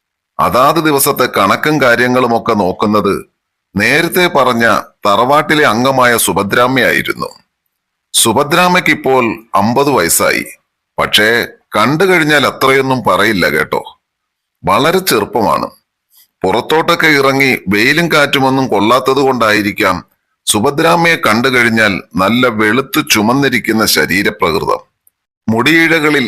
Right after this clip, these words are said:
അങ്ങിങ്ങി നര വീണിട്ടുണ്ട്. അതുകൊണ്ട് നാട്ടുകാരിൽ പലരും രമേശനെ അസൂയയുടെ കണ്ണുകൾ കൊണ്ടാണ് നോക്കുന്നത്. രമേശന്റെ ഒരു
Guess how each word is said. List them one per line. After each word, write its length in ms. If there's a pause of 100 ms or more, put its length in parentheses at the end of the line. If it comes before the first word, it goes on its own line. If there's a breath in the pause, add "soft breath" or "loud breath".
(120)
അങ്ങിങ്ങി 420
നര 280
വീണിട്ടുണ്ട്. 680 (580)
അതുകൊണ്ട് 460 (260)
നാട്ടുകാരിൽ 720
പലരും 460 (260)
രമേശനെ 600 (160)
അസൂയയുടെ 560
കണ്ണുകൾ 460
കൊണ്ടാണ് 500
നോക്കുന്നത്. 540 (760)
രമേശന്റെ 580
ഒരു 160